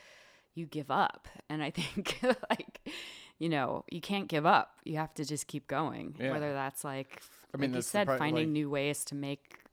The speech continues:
Speaker 1: you know, petroleum products stretch.
Speaker 2: Yeah, or, you
Speaker 1: Not
Speaker 2: know,
Speaker 1: putting
Speaker 2: it's,
Speaker 1: them into Twinkies
Speaker 2: it's that,
Speaker 1: so
Speaker 2: like,
Speaker 1: much,
Speaker 2: victim
Speaker 1: but <laughs>
Speaker 2: mentality. It's like, if you don't like the situation, it's, uh, man, I just,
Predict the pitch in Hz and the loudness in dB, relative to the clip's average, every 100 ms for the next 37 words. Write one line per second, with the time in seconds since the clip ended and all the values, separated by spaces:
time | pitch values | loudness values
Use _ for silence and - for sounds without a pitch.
0 | _ - 151 135 131 147 - 139 139 135 | _ -8 -4 -4 -4 -6 -6 -6 -4 -6
1 | - 139 135 - - 127 135 - - - | -4 -4 -4 -6 -6 0 0 0 -4 -10
2 | _ - 175 113 120 127 123 131 175 123 | _ -6 -4 -2 0 -2 -2 4 6 6
3 | 131 190 175 156 147 127 - 175 156 135 | 6 4 4 2 0 -2 -2 -2 -2 -2
4 | 151 151 147 123 127 143 151 120 117 113 | 2 4 4 2 0 -2 0 0 0 0
5 | 110 110 104 107 113 127 117 120 139 151 | 0 0 0 -2 0 0 0 0 2 2
6 | 151 127 131 123 123 127 - 117 123 123 | 2 0 -2 -2 -4 -2 -2 0 0 -2
7 | 107 113 - - - 98 117 101 117 113 | -6 -4 -4 -6 -8 -12 -12 -12 -14 -16
8 | - - _ _ _ _ _ 120 127 123 | -18 -20 _ _ _ _ _ -8 -4 -2
9 | 113 117 117 110 | -2 -6 -6 -8